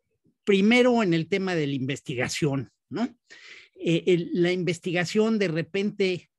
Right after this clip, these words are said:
eh, eh, cambió el concepto de ser investigación in vitro a ser investigación in silico.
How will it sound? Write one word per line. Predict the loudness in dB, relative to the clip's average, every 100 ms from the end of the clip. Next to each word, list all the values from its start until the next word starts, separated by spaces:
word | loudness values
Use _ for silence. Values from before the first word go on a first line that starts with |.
| _
eh, | -12 -8 -8 -4
eh, | -4 -2 -4 -6 -10 _ _ _
cambió | -2 0 2 0
el | 0 -2
concepto | -4 -4 -6 -6 -6
de | -4
ser | -4 -4 -4
investigación | -4 -6 -6 -4 -4 -4 -4 -2
in | -2 -2
vitro | -4 -8 -6 -6 -8 _ _ _ _ _ _ _
a | -6
ser | -2 -2 -2
investigación | -2 -4 -6 -6 -6 -6 -2 -2 0 -4 _ -2
in | 2 2
silico. | 0 -4 -4 -4 -8 -8